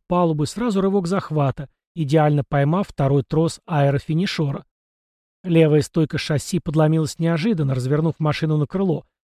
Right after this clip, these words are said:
сорвав с зацепа, завертев, протащив по палубе к краю.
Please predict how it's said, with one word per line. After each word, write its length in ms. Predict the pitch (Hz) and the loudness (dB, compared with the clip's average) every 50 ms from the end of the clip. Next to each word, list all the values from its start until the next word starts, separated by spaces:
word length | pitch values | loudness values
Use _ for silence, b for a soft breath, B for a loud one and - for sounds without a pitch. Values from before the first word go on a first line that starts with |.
| _ | _
сорвав 380 | - - 160 160 160 165 160 139 | -4 0 2 2 4 4 2 2
с 40 | 127 | 2
зацепа, 500 | 135 175 185 - - 214 165 135 - 147 | 0 -2 -2 -2 0 0 0 0 -2 -4
завертев, 540 | 120 135 131 139 131 - - 240 247 - - | -4 -2 -2 -2 -2 -2 -2 -4 -2 -2 -4
протащив 500 | - 139 - - 143 - - - 214 - - | -6 -6 -4 -4 -4 -4 -4 -4 -6 -6 -4
по 140 | - 156 127 | -4 -4 -4
палубе 400 | - - 160 151 151 147 147 156 | -2 0 2 2 2 2 0 -2
к 80 | - | -4
краю. 400 | _ - 185 180 151 135 143 - | _ 0 2 2 2 2 0 -6